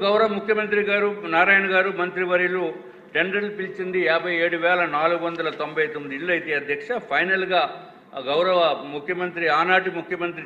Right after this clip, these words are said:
జ-, జగన్మోహన్ రెడ్డి గారు క్యాన్సిల్ చేసేసిన ఇల్లు ముప్పై ఒక్క వేలు, అధ్యక్ష.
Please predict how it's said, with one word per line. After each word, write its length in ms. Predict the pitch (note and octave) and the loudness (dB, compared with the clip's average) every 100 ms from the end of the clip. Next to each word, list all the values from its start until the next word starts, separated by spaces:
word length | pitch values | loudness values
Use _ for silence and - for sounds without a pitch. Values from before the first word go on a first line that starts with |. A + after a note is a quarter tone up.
| C#3+ | -8
జ-, 160 | C#3 - C3 | -8 -8 -4
జగన్మోహన్ 440 | C#3+ E3 E3 E3 D#3 | 0 0 0 -2 -2
రెడ్డి 180 | D3+ | -2
గారు 580 | D3+ D3+ C#3 B2+ - - - - | 0 0 0 -4 -10 -20 -20 -2
క్యాన్సిల్ 440 | C#3 G3 G#3+ A3+ F#3+ | 4 4 4 -2 0
చేసేసిన 400 | F#3+ F#3 E3+ E3+ | 0 -2 -6 -8
ఇల్లు 180 | D#3+ F#3 | -6 -6
ముప్పై 360 | D#3 D3 E3 D3 | -6 -6 -2 -2
ఒక్క 160 | - | -2
వేలు, 200 | C3 E3 | -2 -2
అధ్యక్ష. 320 | B2+ G2+ - | -2 -6 -12